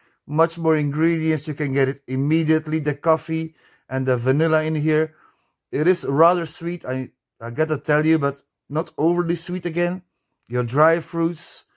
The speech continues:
your coconut is on the back. That's a little bit of a shame, but okay. It's a rather complex beer.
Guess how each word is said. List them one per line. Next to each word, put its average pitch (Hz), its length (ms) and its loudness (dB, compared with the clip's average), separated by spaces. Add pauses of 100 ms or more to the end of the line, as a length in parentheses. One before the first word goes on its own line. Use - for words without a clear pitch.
(220)
your 131 180 -2
coconut 240 680 0
is 165 160 -6
on 165 120 2
the 147 100 0
back. 170 460 -2 (100)
That's - 260 -14
a - 140 -6
little 175 240 -4
bit 165 160 -8
of 151 120 -6
a 143 40 -4
shame, 151 460 -4 (420)
but 151 140 0
okay. 151 400 -2 (1800)
It's - 180 -6
a 208 180 4
rather 202 240 6
complex 190 500 -2
beer. 196 380 0